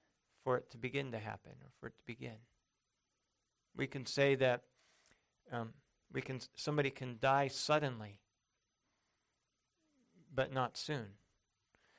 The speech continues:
If a man at a hundred and five dies in a moment because he just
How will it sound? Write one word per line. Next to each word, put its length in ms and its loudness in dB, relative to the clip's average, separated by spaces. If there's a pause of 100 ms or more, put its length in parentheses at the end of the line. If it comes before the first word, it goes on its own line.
(220)
If 160 -6
a 180 2
man 500 0 (340)
at 120 0
a 80 -2
hundred 460 2
and 260 -6
five 540 8 (580)
dies 580 6
in 140 -2
a 60 -2
moment 480 2 (180)
because 280 -4
he 100 -2
just 300 -4